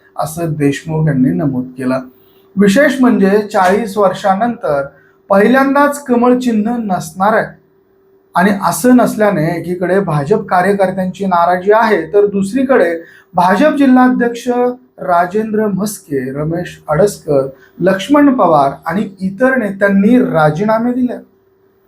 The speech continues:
रमेश अडसकरांना माजलगावमधनं तिकीट हवं होतं, मात्र ते न मिळाल्याने त्यांनी राजीनामा देण्याचा निर्णय घेतला. धनंजय मुंडेंनी शक्तीप्रदर्शन टाळलं. मोठ्या कार्यक्रमांसाठी आणि शक्ती प्रदर्शनासाठी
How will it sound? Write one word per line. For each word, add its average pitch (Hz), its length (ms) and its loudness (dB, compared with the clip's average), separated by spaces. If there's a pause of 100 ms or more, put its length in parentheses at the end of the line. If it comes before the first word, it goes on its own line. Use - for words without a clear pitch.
(280)
रमेश 262 340 2
अडसकरांना 285 800 2
माजलगावमधनं 247 920 0
तिकीट 214 260 -8
हवं 202 240 0
होतं, 202 340 -4
मात्र 160 300 -6
ते 156 200 -14
न 156 340 -4
मिळाल्याने 208 640 0
त्यांनी 143 280 -8
राजीनामा 170 600 -2
देण्याचा 175 480 -2
निर्णय 147 520 -4
घेतला. 185 360 -4 (680)
धनंजय 294 420 4
मुंडेंनी 277 540 2
शक्तीप्रदर्शन 240 960 -2 (140)
टाळलं. 180 540 2 (340)
मोठ्या 202 280 0
कार्यक्रमांसाठी 190 1040 -2
आणि 165 240 -8
शक्ती 170 480 -6
प्रदर्शनासाठी 160 1040 0